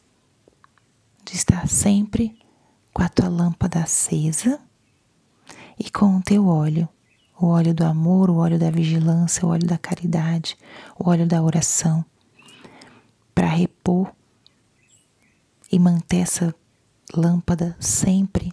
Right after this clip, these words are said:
acesa, à espera do encontro, seja o encontro diário, semanal, ou seja,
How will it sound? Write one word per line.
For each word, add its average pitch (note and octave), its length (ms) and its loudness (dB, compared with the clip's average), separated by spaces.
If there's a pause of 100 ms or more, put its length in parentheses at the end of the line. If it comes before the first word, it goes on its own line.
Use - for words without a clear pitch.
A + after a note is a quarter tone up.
(140)
acesa, E3+ 680 -2 (360)
à F3+ 100 0
espera D#3 440 0
do F3 120 2
encontro, E3 720 -2 (760)
seja F3+ 380 2
o E3+ 80 2
encontro E3 600 -2 (160)
diário, D#3 840 -2
semanal, D#3 800 -4 (1800)
ou F3 220 2
seja, D#3+ 560 -2